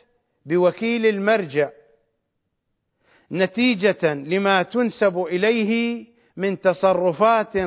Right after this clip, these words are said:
خاطئة في الحقوق الشرعية، فهل يجوز للمكلف التحدث عن ذلك بين الناس وإن لم يكن متأكدا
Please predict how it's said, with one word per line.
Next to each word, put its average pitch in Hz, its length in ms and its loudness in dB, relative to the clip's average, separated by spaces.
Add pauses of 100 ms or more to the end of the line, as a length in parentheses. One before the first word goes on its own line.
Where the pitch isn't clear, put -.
خاطئة 226 880 2
في - 340 -12
الحقوق 175 520 0
الشرعية، 139 680 -2 (1700)
فهل 208 400 2
يجوز 233 800 0 (300)
للمكلف 196 840 0 (180)
التحدث 185 840 -2 (600)
عن 175 200 0
ذلك 233 460 2
بين 240 340 2
الناس 254 720 0 (200)
وإن 202 320 0
لم 330 180 0
يكن 247 360 0
متأكدا 180 960 -2